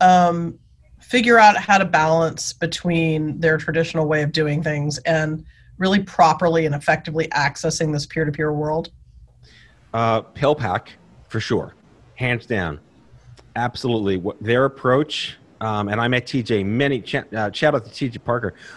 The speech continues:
Speaker 2: I met him years ago in Cambridge, and he had this idea, like, "I'm an angry pharmacist. What the hell? What stupid pharmacy?" <laughs> And here he is coming to market with this, this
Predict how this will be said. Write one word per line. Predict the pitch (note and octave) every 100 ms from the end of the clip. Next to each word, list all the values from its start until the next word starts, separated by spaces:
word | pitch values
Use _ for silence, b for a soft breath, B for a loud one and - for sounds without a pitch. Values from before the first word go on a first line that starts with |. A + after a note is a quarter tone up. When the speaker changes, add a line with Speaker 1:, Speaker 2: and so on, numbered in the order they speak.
| B
Speaker 2:
I | - D3
met | E3+
him | C#3 A#2
years | G#2+ C#3+ D3+
ago | A#2+ G#2 F#2+
in | F#2
Cambridge, | - A#2+ B2 A#2 F#2
and | G2
he | G2+
had | A2
this | G#2 -
idea, | G#2 F#2 G2 G2 E2
like, | F2 G2+ -
"I'm | B2
an | A#2+
angry | A2+ G2+
pharmacist. | G2 F#2+ A2 - -
What | -
the | C#3 -
hell? | D#3 A#2 B
What | F#3 F3+
stupid | - - G#3 D#3
pharmacy?" | C3 C3+ C3+ C#3+ A2+ F#2+ -
<laughs> | F#3 - - - G#3 - - - - - -
And | E3 D#3+
here | F3+ F#3
he | E3
is | E3+
coming | D#3 D#3 D#3
to | C#3
market | B2+ C3 C#3+ B2
with | B2
this, | - A2 - _ A#2+
this | B2+ B2+